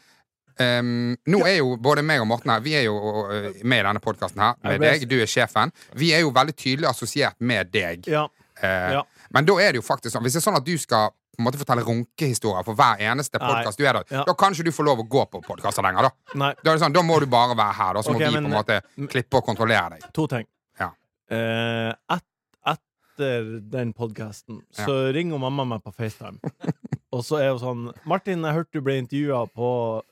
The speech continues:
Speaker 2: Nerdelandslaget.
Speaker 1: Ja.
Speaker 2: Eh, og nå har jeg, nå har jeg l-, eh, lært din lille hemmelighet.»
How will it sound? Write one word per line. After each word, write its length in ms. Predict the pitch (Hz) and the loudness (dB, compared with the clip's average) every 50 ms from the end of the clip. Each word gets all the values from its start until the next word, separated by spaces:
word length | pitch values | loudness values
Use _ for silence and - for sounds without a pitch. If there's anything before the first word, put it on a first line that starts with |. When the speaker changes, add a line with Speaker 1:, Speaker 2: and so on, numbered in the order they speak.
| _ - | _ -6
Speaker 2:
Nerdelandslaget. 960 | 123 120 120 120 120 117 120 120 120 113 - 120 110 113 110 107 107 104 - _ _ _ _ _ - | -4 -2 -2 -2 -4 -6 -6 -6 -8 -8 -6 -6 -6 -6 -6 -8 -10 -10 -12 _ _ _ _ _ -10
Speaker 1:
Ja. 100 | 110 101 - _ _ _ _ _ - | -10 -10 -10 _ _ _ _ _ -8
Speaker 2:
Eh, 240 | 120 120 117 117 120 - | -6 -4 -4 -4 -4 -4
og 120 | 139 135 139 | -2 -2 0
nå 200 | 147 151 160 160 | 0 0 -2 -2
har 140 | 151 156 165 | -2 -2 -2
jeg, 320 | 165 170 165 156 147 143 - _ _ _ _ _ _ _ _ _ _ - | -2 -4 -4 -6 -6 -10 -12 _ _ _ _ _ _ _ _ _ _ -4
nå 200 | 139 143 151 147 | -2 -2 0 0
har 200 | 156 156 156 147 | 0 0 -2 -2
jeg 60 | 143 | -4
l-, 280 | 120 131 131 - - - - | -8 -12 -20 -20 -18 -8 -4
eh, 140 | 139 131 | -4 -2
lært 260 | 131 131 135 135 127 _ - | 0 0 -2 -2 -2 _ -8
din 280 | 139 127 120 120 117 113 | -10 -8 -6 -6 -6 -6
lille 200 | 117 120 127 110 | -6 -6 -6 -8
hemmelighet.» 520 | 95 101 98 95 95 - - _ _ _ | -8 -10 -12 -12 -14 -16 -20 _ _ _